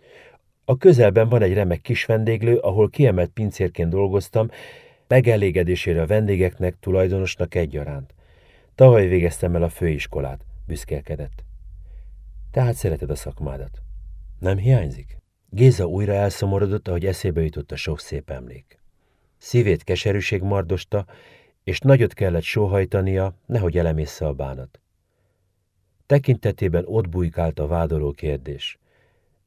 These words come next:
„Miért bántasz engem, Edith?” Elérkezett a hétvége. Mennyire nem egyszerű egy nem látónak gyakorlati tanácsokat adni, döbbent rá sokat szóra is Edith. Mert hát könnyű azt mondani, hogy most föl a követ,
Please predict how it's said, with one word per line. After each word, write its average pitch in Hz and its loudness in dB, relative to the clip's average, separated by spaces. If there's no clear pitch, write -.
„Miért 101 -2
bántasz 80 -10
engem, 76 -8
Edith?” 71 -16
Elérkezett 95 2
a 82 -4
hétvége. 71 -8
Mennyire 127 6
nem 101 2
egyszerű 92 0
egy 82 0
nem 95 0
látónak 82 -2
gyakorlati 85 -2
tanácsokat 80 -6
adni, 76 -6
döbbent 82 -2
rá 82 -2
sokat 78 -6
szóra 80 -4
is 80 -4
Edith. 78 -8
Mert 135 6
hát 151 2
könnyű 120 6
azt 92 0
mondani, 95 0
hogy 78 -4
most 98 0
föl 80 -2
a 69 -4
követ, 98 0